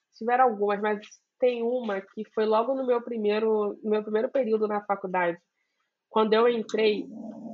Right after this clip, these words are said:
e como era um ambiente muito diferente da qual eu tava acostumada, eu fiquei seis meses sem falar com ninguém. Então, <laughs> foi, pra mim, foi a pior lembrança que eu tenho da universidade.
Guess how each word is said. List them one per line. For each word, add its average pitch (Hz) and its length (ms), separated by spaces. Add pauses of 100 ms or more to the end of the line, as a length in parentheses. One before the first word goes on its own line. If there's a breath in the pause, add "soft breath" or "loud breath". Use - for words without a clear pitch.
e 202 460
como 247 200
era 269 120
um 262 80
ambiente 226 340
muito 240 240
diferente 214 480
da 202 120
qual 214 200
eu 233 80
tava 202 180
acostumada, 196 760 (340)
eu 202 120
fiquei 208 220 (120)
seis 277 260
meses 233 280
sem 240 140
falar 226 220
com 220 120
ninguém. 208 340 (520)
Então, 220 420
<laughs> - 320
foi, 208 220
pra 208 200
mim, 208 220
foi 208 100
a 208 80
pior 208 260
lembrança 208 460
que - 80
eu 202 60
tenho 202 160
da 202 100
universidade. 190 640